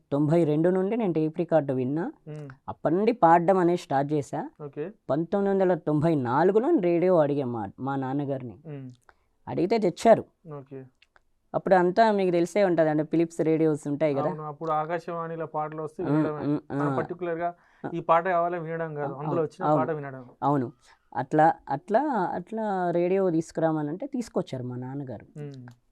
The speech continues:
Speaker 1: తీసుకొచ్చిన తర్వాత ఒక రెండు మూడు రోజులు అట్లా వింటూ వింటూ అట్లా పాడుతూ ఉన్నా, సింగర్స్ అని అంటే తెలిసింది.
Speaker 2: ఓకే.
Speaker 1: సింగర్ అంటే ఎస్పి బాలు గారు,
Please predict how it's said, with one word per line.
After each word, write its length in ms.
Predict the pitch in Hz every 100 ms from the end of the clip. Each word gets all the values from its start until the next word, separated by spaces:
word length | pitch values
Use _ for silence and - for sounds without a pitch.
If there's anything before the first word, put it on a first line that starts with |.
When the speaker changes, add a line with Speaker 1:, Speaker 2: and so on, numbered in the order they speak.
| -
Speaker 1:
తీసుకొచ్చిన 440 | 175 208 233 233 220
తర్వాత 240 | 202 208
ఒక 140 | 277 240
రెండు 260 | 196 190
మూడు 180 | 196 190
రోజులు 300 | 190 196 214
అట్లా 380 | 190 180 175 165
వింటూ 340 | 156 160 190
వింటూ 420 | 170 165 175 269 359 _ _ _ _ -
అట్లా 180 | 151 175
పాడుతూ 480 | 165 131 165 185 220
ఉన్నా, 340 | 180 190 359 _ _ _
సింగర్స్ 460 | - 247 320 - 240
అని 140 | 220
అంటే 360 | 214 214 233 370
తెలిసింది. 560 | 220 180 - 127 - - 156 151
Speaker 2:
ఓకే. 280 | - 139 131 _ _ _ _
Speaker 1:
సింగర్ 320 | - 170 165
అంటే 300 | 156 151 143
ఎస్పి 260 | 147 - 160
బాలు 320 | 143 143 151
గారు, 400 | 135 127 131